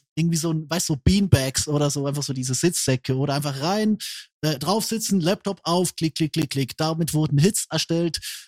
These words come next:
Äh, da haben Teenager Karrieren quasi, äh, hier einfach Gitarre geübt. Da sind die Prodigies entstanden. Ihr braucht, nur weil euch das Internet sagt, dass ihr das braucht,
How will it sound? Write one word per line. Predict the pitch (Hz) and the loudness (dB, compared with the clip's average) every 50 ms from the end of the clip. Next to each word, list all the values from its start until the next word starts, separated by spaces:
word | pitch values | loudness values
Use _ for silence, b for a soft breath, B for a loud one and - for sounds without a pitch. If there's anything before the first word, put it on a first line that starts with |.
| 110 B _ | -20 B _
Äh, | - 165 _ _ 147 - | -16 -16 _ _ -8 -4
da | 160 165 165 | -2 -2 0
haben | 160 160 156 160 151 147 139 - - | -2 0 0 0 0 0 -2 -6 -6
Teenager | 202 202 185 190 - - - - 180 170 | -4 0 0 0 -2 -4 -6 -4 -4 -4
Karrieren | - - 165 160 147 147 156 160 165 160 156 | -2 -4 -4 -2 0 0 2 2 2 2 0
quasi, | - - 151 147 151 143 - 147 147 147 151 - - | 0 0 0 2 2 0 0 -2 -2 -4 -4 -6 -4
äh, | 143 143 143 143 143 143 147 - - 123 | -4 -2 0 0 0 -2 -4 -6 -10 -12
hier | - - 147 151 156 147 | -8 -2 0 0 0 0
einfach | 151 139 151 - - | -2 -2 -2 -6 -4
Gitarre | - - - - 180 165 170 165 | -6 -6 -2 0 0 0 0 -2
geübt. | 143 147 147 147 151 - - | -2 0 0 0 0 -2 -2
Da | 151 156 | -2 -2
sind | 151 - 160 151 | 0 0 0 0
die | 147 | 4
Prodigies | - - 139 143 139 143 127 - 139 127 | 4 4 4 4 0 -2 -4 -4 -4 -2
entstanden. | 139 135 127 - - 139 135 131 139 139 B B B B B _ - | -2 -2 -4 -2 -2 -2 -2 -2 -4 -8 B B B B B _ -4
Ihr | 139 135 135 127 131 - - | -2 -2 -2 -2 -6 -10 -6
braucht, | - 147 151 165 185 170 - - - - _ - | 0 2 4 4 4 2 0 -6 -10 -14 _ -2
nur | 147 185 240 247 | 2 2 2 4
weil | 240 240 220 | 2 2 2
euch | 214 185 - | 2 2 2
das | - 165 - | 0 -2 0
Internet | - 165 196 196 180 170 165 - | 2 2 2 4 4 4 4 2
sagt, | - 160 160 156 - - | 4 4 4 4 4 2
dass | 127 - | 0 0
ihr | - 117 | 0 0
das | 120 - - | 0 0 0
braucht, | - - 160 170 180 165 - - - - - - | 4 4 6 6 6 4 2 -4 -12 -14 -12 -12